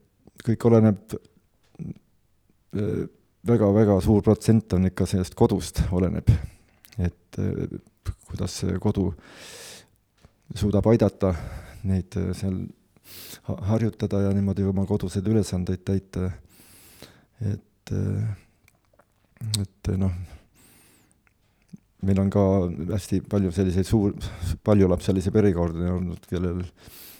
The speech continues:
kellel on väga, väga head tulemused olnud niimoodi, ema on kodus olnud ja, ja saab, saab neile silma peal hoida ja, ja siis on ikka hoopis, hoopis midagi muud. Aga noh, ega mõnda ei suudagi motiveerida, seepärast et, eh,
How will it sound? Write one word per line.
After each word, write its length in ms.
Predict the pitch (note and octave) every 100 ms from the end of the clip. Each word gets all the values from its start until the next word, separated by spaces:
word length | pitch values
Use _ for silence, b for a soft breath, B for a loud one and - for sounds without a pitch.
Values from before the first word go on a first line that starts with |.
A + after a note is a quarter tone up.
| B
kellel 360 | - E2+ E2+ E2
on 160 | F2 F2+
väga, 240 | G2 F#2+ F2+ F#2 - A3+ G2+
väga 240 | G2 G2+ F#2+
head 260 | F#2+ E2
tulemused 500 | G2 G2+ F2+ E2 F2
olnud 240 | F2+ E2 E2+
niimoodi, 360 | F2 E2+ F#2 E2+ D#2+
ema 220 | E2+ E2
on 140 | E2+
kodus 300 | G2 F#2 F2
olnud 300 | F#2 F2+ E2+
ja, 120 | F2 E2+ -
ja 140 | - F2
saab, 240 | F2 F2 -
saab 280 | - E2+
neile 200 | F2+ E2+
silma 300 | E2+ F#2+ F2+
peal 220 | E2+ G2 F#2+
hoida 320 | F2+ F2+ E2+
ja, 140 | F#2 F#2 _
ja 120 | F2
siis 220 | F2+ F#2
on 120 | F#2+
ikka 180 | F2+ -
hoopis, 300 | G2 F#2+ -
hoopis 320 | G2+ - -
midagi 280 | G2+ F#2 F#2
muud. 360 | G#2 G2+ E2+ - B B B B B B B B -
Aga 180 | G2+ G#2+
noh, 160 | B2 G2 - - B B B B -
ega 180 | G#2+
mõnda 380 | A#2 C3 A2 A2
ei 100 | G#2+
suudagi 360 | C#3+ C3 G2 F#2
motiveerida, 600 | G2 A2 G2+ A#2+ E2 D#2+
seepärast 440 | G2+ F#2 F2 -
et, 340 | F2+ - _ F#2
eh, 240 | F2+ F#2